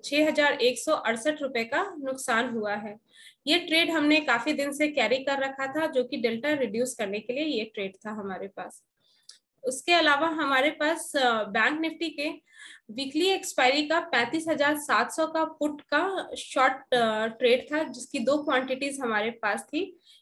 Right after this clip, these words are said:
इस पे तकरीबन हमें ग्यारह सौ तैंतीस रुपए का मुनाफा हुआ है। तो कुल मिलाकर आज हमें सत्रह सौ बीस रुपए का नुकसान हुआ है। दस दिन के पॉजिटिव ट्रेड्स के बाद ये हमें दस दिन के बाद आज ग्यारहवें दिन ये पहला हमें नुकसान हुआ है जिसमें हमें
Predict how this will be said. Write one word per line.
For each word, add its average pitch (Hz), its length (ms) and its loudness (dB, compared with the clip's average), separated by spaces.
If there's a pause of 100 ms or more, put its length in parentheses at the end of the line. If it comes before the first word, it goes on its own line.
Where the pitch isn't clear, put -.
(120)
इस 269 100 -6
पे 370 140 0
तकरीबन 311 540 0
हमें 294 520 -2
ग्यारह 233 380 2
सौ 330 200 -2
तैंतीस 294 500 -2
रुपए 254 240 -2
का 277 200 0
मुनाफा 226 480 -2
हुआ 202 260 -2
है। 214 220 -12 (640)
तो 311 100 2
कुल 349 320 2
मिलाकर 285 640 6
आज 254 360 2
हमें 277 420 -2 (380)
सत्रह 320 420 2
सौ 359 200 0
बीस 294 300 -2
रुपए 277 220 2
का 311 180 0
नुकसान 254 460 0
हुआ 196 240 -2
है। 202 320 -6
दस 277 260 4
दिन 339 200 4
के 330 280 2
पॉजिटिव 262 640 0
ट्रेड्स 262 480 0
के 277 140 -4
बाद 240 300 2
ये 254 160 2
हमें 262 340 -2
दस 233 140 -4
दिन 262 220 -8
के 269 100 -4
बाद 247 260 4
आज 233 180 0
ग्यारहवें 220 460 0
दिन 254 160 2
ये 247 160 0
पहला 240 420 0
हमें 269 420 -4
नुकसान 240 420 -2
हुआ 247 160 0
है 277 220 -4
जिसमें 269 280 -8
हमें 269 340 -4